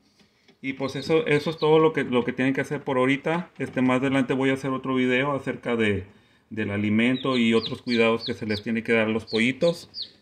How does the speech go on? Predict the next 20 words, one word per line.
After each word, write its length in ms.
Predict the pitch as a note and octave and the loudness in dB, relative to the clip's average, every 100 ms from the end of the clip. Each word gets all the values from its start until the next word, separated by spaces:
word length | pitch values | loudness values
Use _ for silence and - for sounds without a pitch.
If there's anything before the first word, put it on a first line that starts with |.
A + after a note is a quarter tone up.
| - | -8
Este, 640 | A2 G2+ - G2 G2+ F#2+ - - - - - _ | -8 -2 4 6 6 4 -6 -10 -14 -20 -20 _
pues 180 | - A2+ | -10 -6
espero 400 | A2+ B2 A#2+ B2+ | 0 4 4 6
que 180 | C3 A#2 | 6 6
este 200 | - C3 | 6 6
video 240 | B2+ B2+ | 8 8
les 180 | C3 B2+ | 6 4
haya 200 | A#2+ B2 | 4 4
gustado 440 | A2+ A2+ C3 C3+ | 2 2 6 6
y 60 | C3 | 6
les 120 | A#2 | 4
haya 200 | B2 B2 | 2 2
servido. 540 | C3 A#2 C#3 D#3+ F3+ | 2 2 4 6 6
Este, 300 | C3+ A#2 A#2 | 6 4 0
cualquier 500 | - G#2+ G#2 A#2+ A#2+ | 2 2 6 6 6
duda, 320 | A#2+ C3 C#3+ D3 | 6 6 6 6
déjenme 300 | B2+ B2+ A#2 | 4 2 2
en 60 | |
el 80 | A2 | 4
comentario. 640 | A2+ G#2+ G2+ C3+ C#3+ D#3+ | 4 4 4 4 6 4